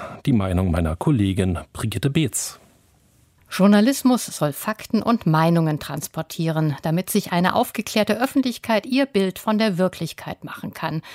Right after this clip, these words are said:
Speaker 2: und eine gemeinsame Grundlage hat, auf der Entscheidungen im demokratischen Diskurs gefällt werden können. Dazu gehören durchaus Streit und harte Auseinandersetzungen und,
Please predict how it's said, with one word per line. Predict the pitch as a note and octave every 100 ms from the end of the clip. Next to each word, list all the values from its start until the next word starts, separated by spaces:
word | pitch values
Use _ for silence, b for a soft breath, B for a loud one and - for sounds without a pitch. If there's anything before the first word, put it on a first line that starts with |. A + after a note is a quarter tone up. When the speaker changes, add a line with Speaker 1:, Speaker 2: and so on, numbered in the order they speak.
| B B B
Speaker 2:
und | F3+ -
eine | E3+ F3+
gemeinsame | F3 F#3 G#3+ A3 G#3+
Grundlage | - B3+ C4+ B3+ A#3 G#3+
hat, | A#3 A#3+ -
auf | -
der | -
Entscheidungen | C#3 - F#3 G3+ G3+ G3 F#3+
im | B3+ C#4
demokratischen | A#3 G3+ G3+ - E3 - E3 G3
Diskurs | F#3 F#3+ - D3+ D#3 -
gefällt | - - D#3+ C#3+
werden | - - -
können. | - - - _ _ _ _ _ B B B B
Dazu | G3 G3 - D#4+ D#4+
gehören | E3 B3 C4 B3+ A3+
durchaus | - A#3+ - E3 E3 -
Streit | - - F#3+ A3+ C4 -
und | A#3 A#3+ -
harte | E3+ F3+ - D#3+
Auseinandersetzungen | D#3+ F3 D#3 B2+ C#3 C#3 C#3 D3+ - E3 D#3+
und, | - D#4